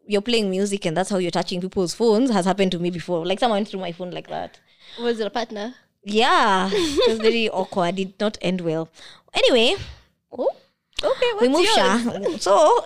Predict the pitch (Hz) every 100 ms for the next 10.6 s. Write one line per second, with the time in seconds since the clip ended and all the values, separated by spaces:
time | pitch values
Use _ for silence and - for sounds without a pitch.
0 | 220 247 277 247 - 269 330 254 269 233
1 | 180 202 262 220 196 - _ - 208 202
2 | 196 196 208 240 196 202 208 220 214 190
3 | 175 185 202 208 175 165 175 180 180 170
4 | 170 165 165 160 165 - _ _ _ _
5 | _ _ _ _ _ _ _ 285 311 302
6 | - _ _ _ _ _ _ _ _ 185
7 | 185 220 247 220 285 - 185 - - 403
8 | - - - 392 587 - - _ _ -
9 | _ - - - - - 302 285 277 -
10 | 294 254 233 240 -